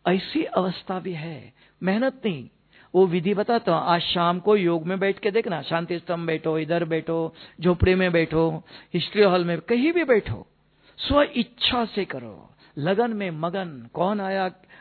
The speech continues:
घंटा पाव दर्द नहीं होगा, सुनने नहीं होगा, कुछ नहीं होगा आपको, लेकिन वो, ये दोनों चलना चाहिए। योग करने की ब्रह्मा कुमार के अंदर विधि है।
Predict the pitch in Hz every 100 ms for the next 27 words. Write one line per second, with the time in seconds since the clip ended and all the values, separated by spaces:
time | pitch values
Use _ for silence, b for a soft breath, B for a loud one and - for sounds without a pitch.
0 | b 160 165 185 185 180 190 175 175 185
1 | 190 196 185 180 175 - 196 208 202 196
2 | 185 180 - 370 - 359 294 240 165 151
3 | _ - _ _ _ _ _ _ _ b
4 | b b 185 233 277 214 247 214 214 156
5 | 185 233 240 170 143 135 147 185 233 233
6 | 190 175 185 - 240 202 170 165 160 160
7 | 165 160 160 185 208 262 160 143 220 262
8 | 240 131 90 85